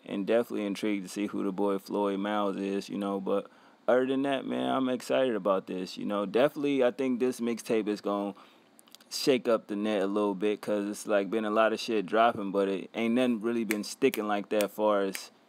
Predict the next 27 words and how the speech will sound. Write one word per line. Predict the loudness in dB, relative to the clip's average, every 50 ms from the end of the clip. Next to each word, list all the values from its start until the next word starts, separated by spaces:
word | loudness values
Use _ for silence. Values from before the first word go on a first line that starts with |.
| -14 -14 -14 _ _ -4
you | -2
know, | 0 0 0 0 -2
some, | -2 -2 -2 -2 -2 -2 -4 -4
something | -2 0 0 0 2
that's | 0 -2 -2
lyrical | -2 0 2 4 4 4 4 2 0 0
that | 0 0 0 -2
you | -4 -4
can | -2 -2 0
actually | 0 -2 -2 -4 -4 -4
rock | 0 4 6 6 6 4 0
with | -4 -8 -8
for | -4 0 0 2 2
a |
cool | 0 -2 -4 -4 -4
minute. | -2 -2 -2 -4 -4
So | -2 -2
I'm | -2 0 0 0
actually | -2 -4 -4 -4 -4 -6
excited | -6 -6 -4 -2 0 0 0 0 -2 -4
to | -6 -4
hear | -2 -2 -2
this | -2 -4 -6
project, | -4 0 0 2 2 0 -2 -8 -10 -10
man. | -10 -8 -8 -8 -8 -8 -6 -4
No | -2 -2 -2 -4
bullshit. | -4 -2 0 2 2 2 0 -4 -8 -10 -10 -10 -12